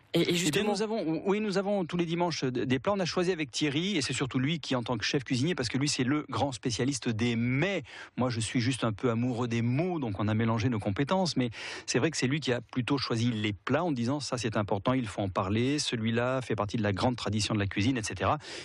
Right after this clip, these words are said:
Speaker 2: Et ensuite, on a fait, moi, j'ai fait beaucoup de recherches dans les livres pour avoir toutes les anecdotes et la vérité historique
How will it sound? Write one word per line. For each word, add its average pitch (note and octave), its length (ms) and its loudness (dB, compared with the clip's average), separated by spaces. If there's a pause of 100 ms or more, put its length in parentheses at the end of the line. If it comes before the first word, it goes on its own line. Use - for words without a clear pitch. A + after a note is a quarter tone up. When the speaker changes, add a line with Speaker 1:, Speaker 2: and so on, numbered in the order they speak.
(120)
Speaker 2:
Et A#2+ 60 6
ensuite, B2 380 0
on B2+ 80 2
a A#2 60 2
fait, B2+ 220 0
moi, B2 180 2
j'ai C#3 80 -4
fait A2 100 -4
beaucoup A2+ 240 0
de A#2 60 4
recherches A#2+ 440 2
dans A2 80 2
les G#2+ 120 2
livres B2+ 420 2
pour A#2+ 320 0
avoir A#2+ 240 0
toutes - 160 -12
les A2+ 140 2
anecdotes A2 400 2
et - 80 -2
la A#2 100 2
vérité A#2+ 360 0
historique C3 580 -2